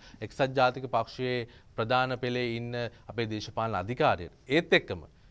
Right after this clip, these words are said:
ඉතිහාසය පුරාවට ගත්තත් අනිකුත් දේශපාලන අධිකාරියවල නිරත වෙච්ච මන්තිවරුන්ටත් ඒක හොඳ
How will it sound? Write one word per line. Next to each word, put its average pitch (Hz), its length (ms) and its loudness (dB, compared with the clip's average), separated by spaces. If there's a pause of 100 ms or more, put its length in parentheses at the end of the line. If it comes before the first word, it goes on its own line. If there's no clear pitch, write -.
ඉතිහාසය 139 480 0
පුරාවට 139 400 0
ගත්තත් 135 320 -4
අනිකුත් 123 320 -4
දේශපාලන 120 440 -4
අධිකාරියවල 117 640 -2 (440)
නිරත 123 320 0
වෙච්ච 135 280 2 (300)
මන්තිවරුන්ටත් 131 680 -2
ඒක 117 140 -6
හොඳ 113 220 -4